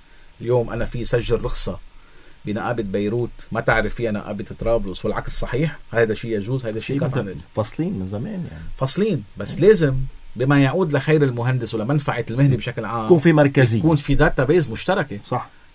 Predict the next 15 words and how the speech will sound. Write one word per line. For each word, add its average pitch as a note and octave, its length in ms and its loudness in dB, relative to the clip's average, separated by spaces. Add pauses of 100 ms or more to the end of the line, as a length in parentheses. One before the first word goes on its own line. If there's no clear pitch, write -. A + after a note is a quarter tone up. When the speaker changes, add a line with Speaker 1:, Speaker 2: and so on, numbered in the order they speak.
Speaker 1:
يعني G#2 120 -2
لا E3+ 140 8
يجوز D#3+ 240 4
أنا C3+ 140 0
أعمل B2 260 0
معاملة A#2 480 -4
على G#2+ 140 -4
هيدا A#2 180 -2
العقار، G#2+ 340 -4
حر F3+ 220 2
يمكن B2 280 -2
أعملها G#2+ 260 -4
بشمال G#2 380 -8 (120)
أو D#3 80 4
ببيروت، A#2 460 4